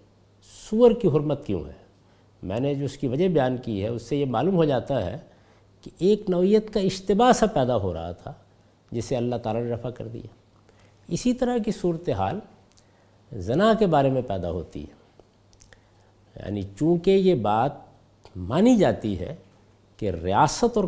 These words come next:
قانون کا تعلق جرائم سے ہے، اور جرم کی تعریف یہ کی جاتی ہے کہ اس میں میں یا تو اپنے آپ کو کوئی نقصان پہنچاتا ہوں، اپنی جان،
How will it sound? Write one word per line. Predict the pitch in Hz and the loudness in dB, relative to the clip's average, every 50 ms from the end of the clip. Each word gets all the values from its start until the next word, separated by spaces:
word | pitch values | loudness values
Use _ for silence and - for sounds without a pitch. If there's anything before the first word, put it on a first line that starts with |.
| - - | -2 -2
قانون | 131 120 110 113 131 139 139 135 | -2 -2 0 0 0 0 0 -2
کا | 135 143 131 | -2 -6 -8
تعلق | - - - 95 98 127 160 202 190 - - - | -8 -8 -8 -8 -6 -6 -6 -8 -10 -12 -12 -6
جرائم | - 117 117 113 127 147 156 151 131 | -2 0 2 4 6 6 6 4 4
سے | - - - 90 | 0 -4 -6 -8
ہے، | - - - - - _ _ _ _ _ _ _ _ _ _ _ _ _ _ _ _ | -8 -10 -16 -18 -20 _ _ _ _ _ _ _ _ _ _ _ _ _ _ _ _
اور | - - 95 98 107 110 113 117 113 113 - - - - | -12 -8 -4 -2 0 2 2 0 0 -2 -8 -14 -10 -10
جرم | 98 95 - - 180 220 254 254 240 | -10 -8 0 4 6 6 6 6 4
کی | - 240 226 | 2 -2 -4
تعریف | - - - 156 185 226 226 214 - 202 | -2 -2 -2 0 2 0 0 -2 0 0
یہ | 202 | -2
کی | 180 185 165 151 | 0 0 -2 -2
جاتی | 143 131 123 120 - 147 143 127 | -2 -2 -4 -4 -4 -2 -2 -2
ہے | 131 156 170 | -2 -2 -4
کہ | 165 180 | -4 -6
اس | 170 139 139 - - - | -6 -4 -6 -6 -6 -6
میں | 160 120 98 98 180 - - - - _ _ _ _ _ _ _ _ _ _ | -4 -4 -4 -4 -6 -10 -16 -20 -20 _ _ _ _ _ _ _ _ _ _
میں | - 90 95 98 113 127 151 165 | -8 -6 -4 -2 -2 0 0 0
یا | 175 160 135 120 120 135 147 | 0 0 0 2 0 0 0
تو | 147 - - 165 170 170 165 - - | -2 -2 0 2 2 2 0 -4 -8
اپنے | - - - - 180 214 220 | -14 -10 -2 4 6 6 8
آپ | 214 208 208 208 - | 8 6 4 4 0
کو | - 208 | -2 0
کوئی | 208 - 208 202 | 2 4 4 4
نقصان | 202 190 190 - - 165 165 185 180 | 4 2 0 -2 -2 0 0 0 0
پہنچاتا | 185 - 160 156 - 165 143 143 - 165 | 0 0 -2 0 0 -2 -4 -4 -4 -4
ہوں، | 165 175 165 | -4 -2 -2
اپنی | - - - - - 175 180 175 135 | -4 -6 -4 0 4 4 6 6 6
جان، | 113 113 110 120 135 143 156 | 4 4 4 4 2 0 -2